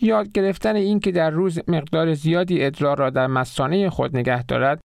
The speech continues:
همیشه کمک به رفع شب ادراری نمی‌کند. هشدار دهنده‌های شبانگاهی که وقتی کودک رخت خواب خود را خیس می‌کند، به صدا در می‌آیند. این هشدار دهنده‌ها به کودک کمک می‌کنند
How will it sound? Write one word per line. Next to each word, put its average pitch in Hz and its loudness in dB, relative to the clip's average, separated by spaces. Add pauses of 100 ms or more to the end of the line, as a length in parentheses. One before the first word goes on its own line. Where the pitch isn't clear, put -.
همیشه 165 -2
کمک 160 -4
به 143 -2
رفع 139 -2
شب 135 0
ادراری 131 -2
نمی‌کند. 120 0 (1160)
هشدار 151 0
دهنده‌های 139 0
شبانگاهی 135 0 (220)
که 143 0
وقتی 135 -2
کودک 135 -2
رخت 123 -2
خواب 196 0
خود - -4
را 123 0
خیس 123 -4
می‌کند، 127 -2
به 139 -2
صدا 147 -2
در 135 0
می‌آیند. 110 0 (260)
این 233 2
هشدار 160 0
دهنده‌ها 123 0
به 127 -4
کودک 151 0
کمک 180 -2
می‌کنند 127 -2